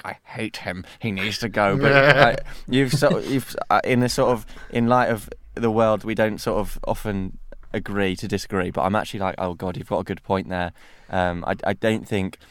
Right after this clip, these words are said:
Speaker 1: dropping Jack would create a happy person. And obviously, I mean, the, the only reason to drop him, and I guess that would so-, it would sort of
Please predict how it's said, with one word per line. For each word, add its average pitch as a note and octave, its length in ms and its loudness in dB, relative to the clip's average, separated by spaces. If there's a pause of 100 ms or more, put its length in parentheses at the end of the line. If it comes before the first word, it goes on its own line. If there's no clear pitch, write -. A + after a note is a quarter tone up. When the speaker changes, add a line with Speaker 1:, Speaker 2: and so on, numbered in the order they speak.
(140)
Speaker 1:
dropping F#2+ 360 -2
Jack G#2+ 280 0
would A#2 140 -2
create F#2+ 240 0
a F2+ 80 0
happy F#2+ 240 -4
person. F#2 500 -2
And F2+ 140 -2
obviously, F#2+ 460 -2 (560)
I C3+ 80 4
mean, C#3 260 2
the, D3+ 240 2
the D#3+ 120 4
only F3+ 220 6
reason C3+ 340 4
to G2+ 100 -12
drop A#2+ 260 2
him, F2+ 360 -4 (360)
and G#2+ 160 2
I G#2 60 2
guess - 360 -2 (220)
that G#2 220 4
would G2+ 100 -2
so-, - 180 -6
it F#2+ 120 0
would G2 120 -2
sort G#2+ 220 -2
of - 240 -10